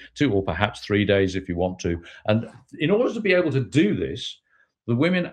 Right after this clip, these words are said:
ac-, and the men have to have the treatment in their pocket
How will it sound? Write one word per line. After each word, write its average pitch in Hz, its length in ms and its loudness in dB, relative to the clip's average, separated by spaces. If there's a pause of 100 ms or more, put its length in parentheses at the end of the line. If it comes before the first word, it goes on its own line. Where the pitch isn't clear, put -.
ac-, 143 240 -4
and 113 160 0
the 110 40 2
men 131 280 4
have 147 440 0
to 170 40 -8
have 113 600 -2 (340)
the 110 400 -2
treatment 131 480 -2
in 151 180 2
their 147 220 0
pocket - 400 2